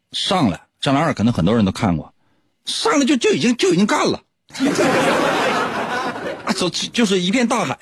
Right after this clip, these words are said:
正搁那走字幕了，突然之间，这就已经开枪了。<laughs> 紧接着就是，就是一顿干，干完了之后，哎，慢慢的开始给你情节铺垫，告诉你情节是什么，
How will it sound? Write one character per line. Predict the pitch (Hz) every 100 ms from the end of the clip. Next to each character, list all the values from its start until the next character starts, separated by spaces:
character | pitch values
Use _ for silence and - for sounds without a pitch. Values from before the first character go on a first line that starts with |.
| 127
正 | 233
搁 | 190 214
那 |
走 | 214 101
字 | -
幕 | 226 233
了， | 117
突 | - 285
然 | 539 190 160
之 | 175
间， | 156 147
这 | 185
就 | 180
已 | 156
经 | 123
开 | 143 135
枪 | 120 90
了。 | - _ -
<laughs> | - 269 - - - - - - - - - - - 139 - - - - -
紧 | - 135 110
接 | 226
着 | 254
就 | 214
是， | 233 208
就 | 233
是 | 170
一 | 135
顿 | 214
干， | 220 - -
干 | 254 220
完 | 185
了 | 233
之 | 208
后， | 254 226
哎， | - 160 - _ _ -
慢 | 135 151
慢 | 139 131
的 | 127
开 | 127
始 | 117 107
给 | 110
你 | 90
情 | - - 110
节 | 95 87
铺 | - 82
垫， | 95 85
告 | - 104
诉 | 90
你 | 76
情 | - 98
节 | 104 90
是 | 120
什 | 78
么， | 67